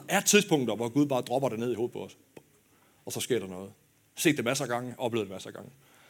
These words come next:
Men der er rigtig meget i vores liv også, at den forvandling, han gerne vil skabe og gøre i os, som vi er medarbejdere på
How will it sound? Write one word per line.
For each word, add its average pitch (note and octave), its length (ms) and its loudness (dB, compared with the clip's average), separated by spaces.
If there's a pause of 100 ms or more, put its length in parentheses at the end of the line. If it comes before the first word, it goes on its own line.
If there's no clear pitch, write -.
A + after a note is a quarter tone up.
(520)
Men A#2 100 -4
der E3 60 8
er D#3 100 8
rigtig F3 220 8
meget D3+ 180 8
i - 20 4
vores C3+ 180 4
liv E3 140 6
også, C3+ 180 6
at - 60 -6
den D#3+ 120 8
forvandling, D3 400 6
han B2+ 140 0
gerne C#3+ 200 6
vil D3+ 100 4
skabe D3+ 560 4
og C#3 120 -6
gøre D#3+ 320 8
i E3+ 140 8
os, D#3 140 2
som D3 300 2
vi F#3 140 4
er E3 100 8
medarbejdere D#3+ 760 8
på G#3+ 440 10